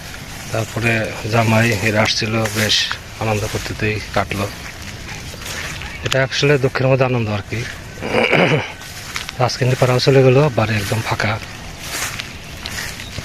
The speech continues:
আমরা তো এইভাবেই থাকি, ফাঁকা সময় বেশি থাকি। মুহূর্তের জন্য হয়তো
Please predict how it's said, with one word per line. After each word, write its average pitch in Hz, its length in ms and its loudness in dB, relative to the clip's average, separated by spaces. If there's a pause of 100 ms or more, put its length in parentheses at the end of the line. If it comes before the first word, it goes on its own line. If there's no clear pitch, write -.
(500)
আমরা 135 220 4
তো 165 120 8
এইভাবেই 151 280 8
থাকি, 135 260 0
ফাঁকা 123 300 -2
সময় 113 220 0
বেশি 113 240 0
থাকি। 113 240 -2
মুহূর্তের 110 600 -4
জন্য 107 220 0
হয়তো 104 360 2